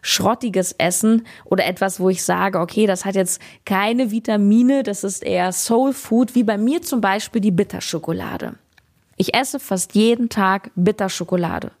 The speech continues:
Ein, manchmal zwei Riegel. Und das ist vollkommen okay, weil ich mindestens achtzig Prozent meiner Mahlzeiten des Tages gesund und natürlich gestalte. Überprüf doch mal oder überschlage mal,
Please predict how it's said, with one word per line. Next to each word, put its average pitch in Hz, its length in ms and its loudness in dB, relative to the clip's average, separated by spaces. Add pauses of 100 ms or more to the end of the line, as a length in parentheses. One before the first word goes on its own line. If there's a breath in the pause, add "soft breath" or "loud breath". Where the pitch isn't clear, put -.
(200)
Ein, 233 240 -2
manchmal 214 360 -4
zwei 208 440 0
Riegel. 196 380 2 (920 loud breath)
Und 180 140 0
das 196 80 -2
ist 185 140 -4
vollkommen 277 640 0
okay, 214 520 0 (380 loud breath)
weil 208 260 0
ich 202 140 -6
mindestens 247 800 2
achtzig - 520 -4
Prozent 226 560 -2
meiner 190 240 0
Mahlzeiten 202 640 0
des 190 200 -2
Tages 202 520 0
gesund 196 640 2
und 185 140 2
natürlich 202 640 2
gestalte. 175 760 -2 (1300 loud breath)
Überprüf 233 560 0
doch - 180 -4
mal 202 460 2 (720 soft breath)
oder 196 180 2
überschlage 196 680 0
mal, 175 400 0